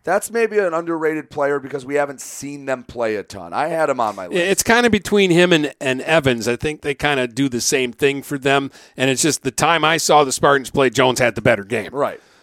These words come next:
Speaker 2: Um, and, and, and I like, uh, him. Um, and, uh, man, there's two other guys that I really
Speaker 1: Well, this is your last
Speaker 2: actually
Speaker 1: player pick,
Speaker 2: three
Speaker 1: so
Speaker 2: other
Speaker 1: you can,
Speaker 2: guys. I,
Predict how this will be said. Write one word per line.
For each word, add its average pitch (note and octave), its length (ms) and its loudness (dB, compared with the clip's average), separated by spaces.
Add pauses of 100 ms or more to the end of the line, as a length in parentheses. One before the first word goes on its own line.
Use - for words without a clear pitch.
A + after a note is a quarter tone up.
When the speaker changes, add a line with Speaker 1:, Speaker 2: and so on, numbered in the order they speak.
(140)
Speaker 2:
Um, A2 460 -6
and, A#2+ 380 -4
and, C#3+ 60 -12
and D3 160 -6
I C#3 140 2
like, C#3 400 0
uh, A#2+ 200 2
him. B2 380 -2 (440)
Um, A#2 680 2
and, A#2 440 -4
uh, G#2+ 380 0 (580)
man, C3 420 -2 (960)
there's - 260 -16 (680)
two F3 220 -4
other D#3 160 -2
guys B2 680 0 (600)
that A#2+ 120 -8
I A2 80 -4
really A2+ 400 -2
Speaker 1:
Well, D3+ 80 2
this F#3 100 -4
is G3+ 60 -8
your E3+ 120 -2
last D3+ 240 2
Speaker 2:
actually - 120 -8
Speaker 1:
player C3+ 260 -2
pick, A2 180 -8
Speaker 2:
three B2+ 140 -2
Speaker 1:
so B2 60 0
Speaker 2:
other G2+ 80 -4
Speaker 1:
you G#2 40 -10
can, - 140 -10
Speaker 2:
guys. - 180 -16
I, A#2+ 200 -8